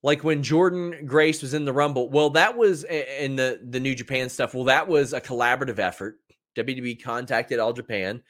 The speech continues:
W W E contacted T N A. Uh, Scott D'Amore helped work that out. Charlie Dempsey, uh, made things very easy for W W E there. But Triple H does a lot of the talent relations elements of that and decides who comes in.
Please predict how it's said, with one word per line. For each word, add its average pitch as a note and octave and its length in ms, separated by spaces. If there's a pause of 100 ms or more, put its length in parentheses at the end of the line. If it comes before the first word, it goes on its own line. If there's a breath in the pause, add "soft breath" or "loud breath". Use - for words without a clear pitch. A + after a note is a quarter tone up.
(200)
W A#2 160
W A#2+ 140
E G#2 40
contacted A#2+ 800
T B2+ 220
N B2+ 100
A. F#2 320 (480 soft breath)
Uh, G2 220
Scott A#2+ 320
D'Amore A#2+ 300
helped A#2 240
work A2+ 240
that A2 160
out. G#2+ 320
Charlie A#2+ 340
Dempsey, A2 640
uh, G2+ 380
made G#2+ 260
things A2 220
very G#2+ 320
easy G#2+ 260
for A2+ 140
W A2 280
W G#2+ 180
E A2+ 140
there. G2+ 400 (920)
But B2+ 420
Triple D#3 320
H C3+ 240 (320)
does B2+ 220
a B2 60
lot A2+ 320
of G#2 100
the G2+ 80
talent G#2+ 340
relations F#2+ 540
elements F2 400
of F#2 80
that E2+ 220
and F2+ 60
decides F#2 380
who F2+ 120
comes E2 320
in. B1+ 120